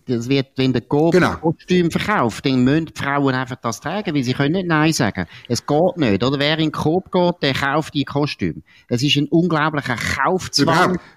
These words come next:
Speaker 2: Wer
Speaker 1: Eine
Speaker 2: an die Fasnacht geht.
Speaker 1: Kaufrepression, eine Kaufrepression, wo die Leute dazu gezwungen werden, sich anzulegen, wo dann sexistisch ist, das ist schon brutal. Also ist schon ganz hart.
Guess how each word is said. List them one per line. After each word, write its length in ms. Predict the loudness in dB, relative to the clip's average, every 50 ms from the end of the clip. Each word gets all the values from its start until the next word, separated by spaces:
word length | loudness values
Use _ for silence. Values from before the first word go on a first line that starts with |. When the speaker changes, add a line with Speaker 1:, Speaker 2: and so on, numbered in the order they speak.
| -2
Speaker 2:
Wer 140 | 2 2 4
Speaker 1:
Eine 80 | 4 2
Speaker 2:
an 60 | 2
die 60 | 2 2
Fasnacht 400 | 2 4 4 2 2 0 0 2
geht. 100 | 2 2
Speaker 1:
Kaufrepression, 1120 | 4 2 2 0 -4 -8 _ -6 -2 -2 0 0 0 -2 -2 0 2 2 4 4 4 2 2
eine 100 | 0 -2
Kaufrepression, 1400 | -2 -2 0 0 0 0 -2 -4 -6 -6 -8 -8 _ -4 -4 -4 -2 -2 -2 0 0 0 0 2 0 0 2 2
wo 120 | 0 0
die 220 | 0 0 2 2 2
Leute 140 | 2 0 -4
dazu 280 | -8 -6 -4 -2 0
gezwungen 580 | 0 0 0 -2 -4 0 2 2 4 4 2 2
werden, 260 | 2 2 0 0 -2 -4
sich 220 | -4 -4 -4 -2
anzulegen, 720 | -2 -2 -2 -4 -6 -4 -2 0 0 -2 -2 _ -4 -4 -4 -4 -8 -18 -16 -16 -8 -2
wo 100 | 0 0
dann 200 | 2 4 4 2
sexistisch 720 | 2 0 -4 -6 -6 -4 -2 -2 -2 -2 -4 -6 -4 -2 -2
ist, 180 | -2 -2 -2
das 120 | -4 -4 -2
ist 60 | -2
schon 140 | -2 -2 -2
brutal. 480 | -2 -6 -10 -10 -14 -18 -20 -20 -20 -20 -18
Also 180 | -12 -10 -8
ist 80 | -8 -4
schon 260 | -2 -2 -2 -2 -4 -6 -6
ganz 280 | -6 -6 -6 -8 -10
hart. 140 | -10 -12